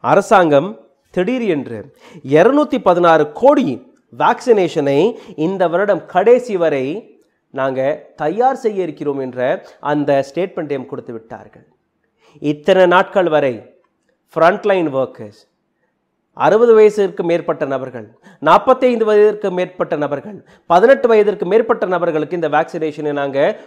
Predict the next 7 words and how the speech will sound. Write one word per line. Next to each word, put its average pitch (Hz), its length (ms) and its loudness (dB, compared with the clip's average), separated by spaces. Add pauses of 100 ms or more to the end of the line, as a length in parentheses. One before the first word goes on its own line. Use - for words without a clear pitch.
(200)
கொடுக்க 247 380 2
போகிறோம். 147 500 -4
எப்பெல்லாம் 220 500 2
அரசாங்கத்திற்கு 208 640 -2
எதிராக 196 380 -2
கேள்வி 214 320 -2
வருகிறதோ 147 480 -2